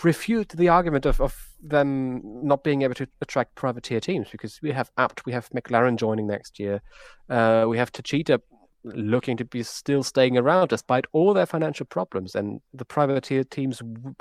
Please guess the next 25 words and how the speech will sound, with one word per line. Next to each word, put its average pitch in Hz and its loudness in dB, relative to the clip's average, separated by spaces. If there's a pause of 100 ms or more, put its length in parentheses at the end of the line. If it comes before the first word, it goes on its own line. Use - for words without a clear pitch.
(100)
are 165 6
and 135 -2
will 139 2
stay 147 4
as - -2 (460)
the 139 2
backbone 147 2
of 120 2
Formula 117 -4
E, 127 -6 (300)
which 127 -4 (120)
makes 131 -2
me 123 -2
still 135 0
confident 120 -2
that 113 -4
the 117 -4
championship 117 -4
is 107 -8
here 110 -2
to 87 -12
stay. - -2 (1200)
But 151 2
that 131 2
said 139 0